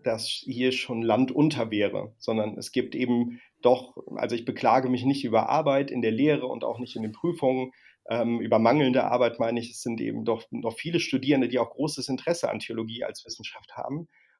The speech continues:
und, ähm, die gerade hier auch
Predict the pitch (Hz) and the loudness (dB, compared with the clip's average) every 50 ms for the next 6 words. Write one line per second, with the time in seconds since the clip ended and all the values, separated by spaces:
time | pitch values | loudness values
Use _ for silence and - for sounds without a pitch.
0 | _ _ - 120 120 120 117 117 113 120 - - 110 110 113 113 113 113 113 113 | _ _ -2 0 0 2 0 -2 -4 -6 -2 2 2 4 4 2 0 -2 -2 -4
1 | 113 - _ _ _ _ - 123 113 123 117 113 123 135 131 123 131 123 - 127 | -6 -12 _ _ _ _ -12 -10 -8 0 4 6 6 6 6 6 4 6 6 6
2 | 131 131 - | 4 4 0